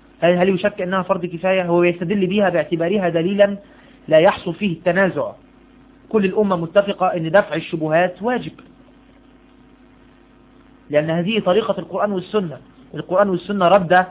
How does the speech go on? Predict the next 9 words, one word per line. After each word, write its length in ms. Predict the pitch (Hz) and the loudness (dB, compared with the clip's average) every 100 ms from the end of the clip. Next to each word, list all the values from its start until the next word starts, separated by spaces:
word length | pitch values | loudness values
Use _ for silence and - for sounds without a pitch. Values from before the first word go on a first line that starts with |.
| - - - | -6 -20 -8
على 180 | 135 156 | 2 2
شبه 260 | - 202 180 | 4 2 2
النصارى 440 | 165 160 180 185 | -2 0 4 4
واليهود. 460 | 180 180 190 202 - - - - _ _ - _ _ _ _ _ _ - - _ _ _ _ _ _ _ _ - - - - _ _ - - - _ _ _ - _ _ _ _ _ _ _ _ _ _ _ _ - - - - | 4 0 0 -2 -4 -12 -20 -20 _ _ -20 _ _ _ _ _ _ -20 -20 _ _ _ _ _ _ _ _ -20 -20 -20 -20 _ _ -20 -20 -20 _ _ _ -20 _ _ _ _ _ _ _ _ _ _ _ _ -20 -20 -20 -6
ما 80 | 156 | -2
هو 120 | 170 | 0
عندما 380 | 151 175 240 226 | 0 0 4 4
يأتيك 420 | 190 165 226 226 | 4 2 -8 0
واحد 360 | 196 208 196 | 2 2 0